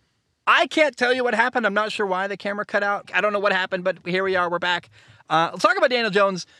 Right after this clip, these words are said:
Good news for Daniel Jones is that Daniel Jones is five and one right now.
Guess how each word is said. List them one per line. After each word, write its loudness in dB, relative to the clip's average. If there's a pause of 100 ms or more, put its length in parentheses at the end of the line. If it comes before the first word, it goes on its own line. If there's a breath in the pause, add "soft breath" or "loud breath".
(1120 soft breath)
Good 2
news -2
for -4
Daniel 0
Jones 0
is -4
that -8
Daniel 0
Jones 2
is -2
five 2
and -4
one -2
right -8
now. -12